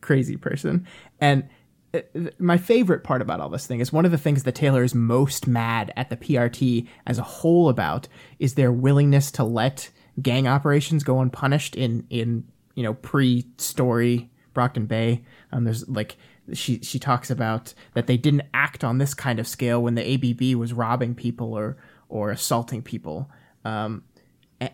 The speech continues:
and it's like she can't tell the difference between street level crime and someone literally, like,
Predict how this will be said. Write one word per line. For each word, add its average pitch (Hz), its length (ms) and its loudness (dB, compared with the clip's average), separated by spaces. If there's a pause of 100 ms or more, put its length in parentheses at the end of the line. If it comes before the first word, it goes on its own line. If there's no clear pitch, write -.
and 139 120 0
it's 135 140 -4
like 160 200 0
she - 400 -8
can't 175 320 0 (160)
tell 180 180 0
the 165 100 0
difference 180 420 0
between 143 380 0
street 135 340 -2
level 147 200 2
crime 156 480 0 (180)
and 131 340 2 (360)
someone 135 580 2
literally, 139 720 2
like, - 320 -4